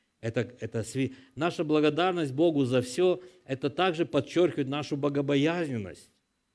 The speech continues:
Потому что в этом, в благодарении Богу за всё ты проявляешь, ты проявляешь свою, своё почтительное уважение к Богу.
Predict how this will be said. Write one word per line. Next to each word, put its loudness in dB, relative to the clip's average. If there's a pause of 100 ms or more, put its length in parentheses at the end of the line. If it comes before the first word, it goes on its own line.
(340)
Потому 0
что 2
в 0
этом, 2
в -10
благодарении 4
Богу 2
за 2
всё 2
ты -2
проявляешь, 2 (320)
ты 0
проявляешь 2
свою, 2 (180)
своё 4
почтительное 0
уважение 4
к -6
Богу. 0